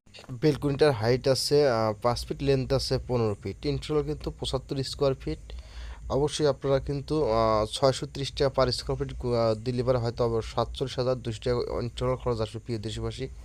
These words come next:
আর এখানে যে আইটেমে মালটা ব্যবহার করছি, আহ, টানা ব্যবহার করছি হাফ থ্রি ফোর বক্স এবং খুঁটিতে ব্যবহার করছি এক এক বক্স,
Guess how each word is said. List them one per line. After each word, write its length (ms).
আর 80
এখানে 180
যে 180
আইটেমে 280
মালটা 240
ব্যবহার 260
করছি, 420
আহ, 180
টানা 280
ব্যবহার 240
করছি 240
হাফ 280
থ্রি 140
ফোর 140
বক্স 400
এবং 280
খুঁটিতে 220
ব্যবহার 240
করছি 240
এক 160
এক 180
বক্স, 360